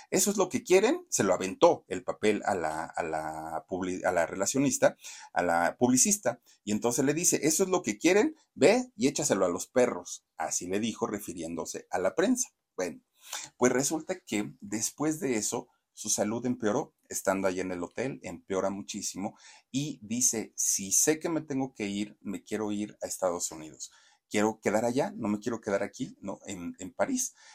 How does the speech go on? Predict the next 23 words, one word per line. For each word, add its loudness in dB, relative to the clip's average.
Entonces, 2
no 2
había 0
vuelos -2
comerciales 0
y -10
en -6
la -4
condición 2
de, 0
bueno, 6
no 6
había 6
vuelos 0
comerciales -2
al 4
momento, 0
¿no? -2
Él, -4
él -8
quería 2
irse -2
ya 2